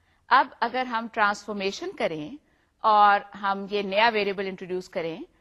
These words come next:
جیسے ہم کہتے ہیں کہ let y be equal to one over x، تو یہ نیا ویری-، ویریبل جو ہے وائی کہہ لیجئے یا one over x، اس نئے ویریبل کی جو ڈسٹریبیوشن ہے نا،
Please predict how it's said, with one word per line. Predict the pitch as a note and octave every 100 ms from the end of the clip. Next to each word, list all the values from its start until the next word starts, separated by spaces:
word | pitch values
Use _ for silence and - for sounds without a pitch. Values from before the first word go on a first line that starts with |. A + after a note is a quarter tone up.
| _ _ _ _ - _
جیسے | F#3 G#3 G#3 G#3+
ہم |
کہتے | F#3+ F#3 F#3 G3
ہیں |
کہ | G3
let | G3+ F#3+ G3+ F3+
y | F#3 F#3+
be | G3 G3
equal | - G3 F#3+
to | F#3
one | F#3+
over | G#3+ G#3+ E3+
x، | - - _ _ _ _ _
تو | -
یہ | A#3
نیا | A3+ G3+ A#3+ E4
ویری-، | B3 G3 F3+ F#3
ویریبل | F3+ G3 F#3 G3
جو | E3+
ہے | F3 D#3+ D#3+ D4 C#4 -
وائی | E3+ F#3 G3
کہہ | G3 F3+ E3
لیجئے | D#3+ E3 A#3
یا | D#4
one | G3 F#3 F#3
over | F3+ F3
x، | F3 G#3 F#3 - - _ _ _ _ _ _ _ -
اس | E4+ - -
نئے | G#3 G3 A3+ E4+
ویریبل | E4 C#4 C4+ C4
کی | B3+
جو | A#3+ A3+
ڈسٹریبیوشن | G#3+ - G3 G3+ A3+ A3
ہے |
نا، | F#3+